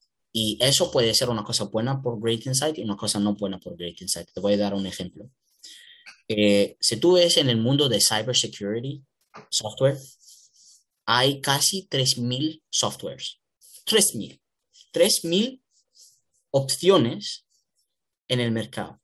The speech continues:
Y tienes casi nueve mil personas que están buscando de vender,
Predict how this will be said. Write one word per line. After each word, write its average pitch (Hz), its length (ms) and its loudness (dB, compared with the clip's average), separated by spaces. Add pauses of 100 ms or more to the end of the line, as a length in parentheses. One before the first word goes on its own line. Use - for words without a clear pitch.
(720)
Y 135 460 2 (100)
tienes 151 480 4
casi 147 600 -2
nueve 151 840 2
mil 127 540 -2 (560)
personas 127 720 -2
que - 80 -10
están 117 240 -4
buscando 120 440 -2
de 107 100 0
vender, 90 420 -6